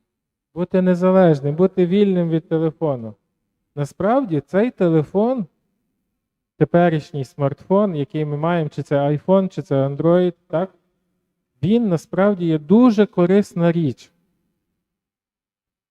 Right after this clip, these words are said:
Але як і кожну корисну річ, можуть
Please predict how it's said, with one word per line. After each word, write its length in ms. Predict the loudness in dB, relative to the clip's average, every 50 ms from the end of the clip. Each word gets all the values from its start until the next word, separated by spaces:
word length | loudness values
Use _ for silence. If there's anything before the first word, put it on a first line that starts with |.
| _ _ _ -6
Але 560 | -2 0 0 2 2 2 2 0 -2 -4 -8 -16 _ _ _ _ _ _ _ _ _ _ _ _ _ _ _ _ _ _ _ _ _ _ _ _ _ _ _ _ _ _ _ -2 -2
як 200 | -2 0 0 -2
і 60 | -6
кожну 520 | -6 _ 2 4 4 4 4 2 -2 -2
корисну 640 | 0 2 0 2 4 4 2 2 0 -4 -2 -2 0
річ, 440 | 0 0 0 0 -2 -4 -10 _ _ _ _ _ _ _ _ _ _ _ _ _ _ _ _ _ _ _ _ _ _ _ _ _ _ _ _ _ _ _ _ _
можуть 560 | -2 4 6 6 6 6 4 0 -2 -2 -6